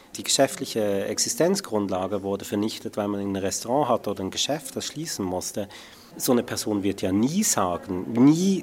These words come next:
der Aussage zustimmen können, wir sind gut durch die Pandemie gekommen. Und das ist eben, was wir gemeint haben, muss sich erstmal bewusst werden,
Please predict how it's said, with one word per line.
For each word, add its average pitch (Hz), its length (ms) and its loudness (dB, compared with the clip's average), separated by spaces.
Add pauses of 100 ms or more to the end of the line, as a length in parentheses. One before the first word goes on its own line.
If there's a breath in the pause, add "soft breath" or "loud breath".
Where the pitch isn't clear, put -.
der 120 200 8
Aussage 131 560 4
zustimmen 98 840 0
können, 98 340 -2
wir 98 80 -6
sind 101 240 -4
gut 101 240 -2
durch 95 160 0
die - 100 -2
Pandemie 101 480 4
gekommen. 101 560 -2 (380 loud breath)
Und 123 200 2
das 127 140 4
ist 143 140 0
eben, 117 160 4
was 104 180 2
wir 107 80 0
gemeint 120 480 2
haben, 95 160 2
muss 104 240 2
sich - 160 -2
erstmal 117 400 2
bewusst 113 560 -2
werden, 127 400 2